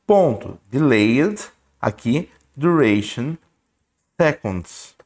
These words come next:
dois, second três que a gente falou, né? Vírgula. E aqui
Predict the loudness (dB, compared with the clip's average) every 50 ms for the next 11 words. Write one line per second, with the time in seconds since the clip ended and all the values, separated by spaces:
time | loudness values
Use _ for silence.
0 | _ _ _ _ _ _ _ _ _ _ _ _ _ _ _ _ _ _ _ _
1 | _ _ _ _ _ _ _ _ -14 -4 -2 0 2 2 2 2 2 0 -2 -4
2 | -8 -10 -12 -16 _ _ _ _ _ _ _ _ _ _ _ _ _ _ _ _
3 | _ _ _ _ _ _ _ _ _ _ _ _ _ _ _ _ _ _ _ _
4 | -10 -10 -6 -4 -4 -6 -6 -4 -2 0 0 0 0 -2 -6 -10 -10 -10 -8 -6
5 | -4 -2 -2 -2 -2 -4 -4 -6 -10 _ _ -14 -12 -10 -6 -2 0 2 2 2
6 | 2 2 2 2 2 2 2 0 0 -4 -8 -18 -20 _ -20 -20 -8 0 2 2
7 | 2 2 0 0 2 4 4 4 2 0